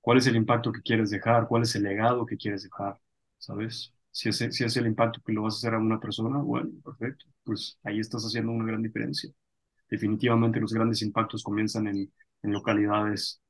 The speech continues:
de, de gente reducida. Primero, ¿qué tal si influenciamos a nuestros familiares? ¿O qué tal si primero influenciamos a nuestra relación de pareja? ¿Qué tal si primero influenciamos a nuestros amigos, a nuestros colegas, a nuestro, a nuestro equipo de trabajo?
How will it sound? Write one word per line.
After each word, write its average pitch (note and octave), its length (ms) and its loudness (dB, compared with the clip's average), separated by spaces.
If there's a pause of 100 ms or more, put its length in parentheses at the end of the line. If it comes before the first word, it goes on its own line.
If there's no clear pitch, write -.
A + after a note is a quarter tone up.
(140)
de, G2+ 300 0
de G#2 160 -4
gente G#2+ 220 -2
reducida. G2+ 580 0
Primero, G#2+ 420 0
¿qué A2+ 120 -4
tal A2 180 2
si A2+ 200 0
influenciamos G#2+ 580 0
a A2+ 40 -4
nuestros G#2 320 -8
familiares? G2+ 640 -6 (720)
¿O G2+ 80 0
qué A#2 100 0
tal A#2 180 2
si C3 100 2
primero A#2 320 2
influenciamos A2 560 0
a G#2+ 40 -4
nuestra G2+ 260 -6
relación G2+ 320 -4
de G#2 60 -4
pareja? G2+ 340 -6 (640)
¿Qué B2+ 120 -4
tal A2 160 2
si G#2+ 320 2
primero G#2+ 320 0
influenciamos G#2+ 540 0
a G2+ 40 -4
nuestros G2 300 -6
amigos, G#2 400 2
a G2 40 -10
nuestros - 280 -18
colegas, G#2 540 -2
a G2+ 40 -6
nuestro, G2+ 220 -8 (360)
a A2+ 60 0
nuestro G#2+ 220 -2
equipo A2 280 0
de - 80 -6
trabajo? G#2 420 -2